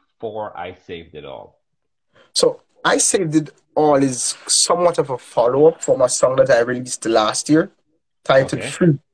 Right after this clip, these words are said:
Speaker 1: Free,
Speaker 2: So the
Speaker 1: okay,
Speaker 2: song
Speaker 1: yeah.
Speaker 2: Free, John eight thirty-six, "Whom the Son sets free who is free indeed." So
Speaker 1: Mm-hmm.
Speaker 2: the entire story is about my life, but my life mirroring, um, somewhat,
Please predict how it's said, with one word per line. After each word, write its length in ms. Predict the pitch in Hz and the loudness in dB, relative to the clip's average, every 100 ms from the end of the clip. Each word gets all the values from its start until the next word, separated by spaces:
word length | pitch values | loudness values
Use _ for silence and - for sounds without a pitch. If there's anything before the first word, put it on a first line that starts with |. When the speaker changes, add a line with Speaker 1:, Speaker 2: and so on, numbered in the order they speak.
| _ _ _ _ _ - - | _ _ _ _ _ -20 -14
Speaker 1:
Free, 160 | 113 101 | -10 -4
Speaker 2:
So 100 | 175 | 0
the 60 | |
Speaker 1:
okay, 100 | 175 - | 2 4
Speaker 2:
song 120 | 220 | 2
Speaker 1:
yeah. 100 | 208 | 0
Speaker 2:
Free, 340 | - - 196 208 240 _ _ _ 139 | -8 -6 -6 -6 -10 _ _ _ -2
John 320 | 151 165 165 | 0 0 0
eight 240 | 160 165 165 | 2 2 4
thirty-six, 460 | 170 156 - 160 | 0 2 -2 -6
"Whom 180 | - 202 | -4 -2
the 80 | 170 | -2
Son 300 | - 175 175 | 0 0 0
sets 500 | - 165 - - - - | 0 -2 -2 -12 -14 -14
free 320 | - 156 156 | -2 0 2
who 160 | 156 - | 0 -2
is 180 | 143 135 | -4 -4
free 300 | - 147 139 | -4 -2 -2
indeed." 300 | 127 120 113 | -2 -4 -6
So 140 | - 139 - - | 2 2 2 -8
Speaker 1:
Mm-hmm. 160 | 117 | -2
Speaker 2:
the 160 | 135 - - - | 0 0 -6 -2
entire 400 | 170 202 - 202 | 0 0 0 0
story 380 | 202 - 175 156 | 0 0 2 4
is 80 | 139 | 4
about 240 | 139 139 | 2 0
my 160 | 127 127 | 0 0
life, 300 | 127 139 143 | 2 2 0
but 160 | 131 - | -4 0
my 160 | 127 | 2
life 340 | 123 127 123 127 | 4 4 0 -2
mirroring, 880 | 120 131 143 147 135 127 120 120 - | -4 0 4 4 4 2 0 -2 -6
um, 300 | - 117 117 | -2 0 0
somewhat, 640 | - - 156 131 117 - | -4 -2 0 4 2 2